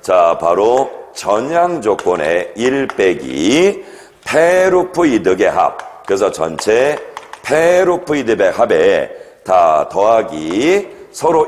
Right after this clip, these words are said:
이렇게 이웃하고 있으면 바로 뭐에 대한 조건이냐? 바로 다른 게 아니고, 자, 서로 비접촉된 패루프, 즉 비접촉, 비접촉 패루프의 곱입니다.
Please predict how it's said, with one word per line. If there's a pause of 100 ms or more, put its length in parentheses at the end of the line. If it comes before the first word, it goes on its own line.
이렇게
이웃하고
있으면 (200)
바로
뭐에
대한
조건이냐? (220)
바로
다른
게
아니고,
자,
서로
비접촉된 (280)
패루프,
즉 (120)
비접촉, (960)
비접촉 (580)
패루프의
곱입니다.